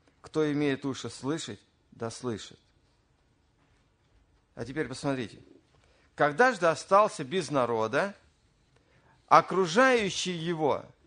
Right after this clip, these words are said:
вместе с двенадцатью, народ ушел, но были те, которые остались. Двенадцать,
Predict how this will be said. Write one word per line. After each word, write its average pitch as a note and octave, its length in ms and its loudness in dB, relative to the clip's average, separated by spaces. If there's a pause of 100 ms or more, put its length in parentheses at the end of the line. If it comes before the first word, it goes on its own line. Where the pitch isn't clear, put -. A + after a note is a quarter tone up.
(180)
вместе D#3+ 680 -2
с B2+ 60 -10
двенадцатью, C#3+ 920 -2 (1200)
народ G#3 320 0
ушел, D3 480 -4 (1120)
но E3 180 0
были B3+ 320 0
те, B3+ 220 -2
которые A3 400 2
остались. B2 560 0 (1600)
Двенадцать, E3 760 2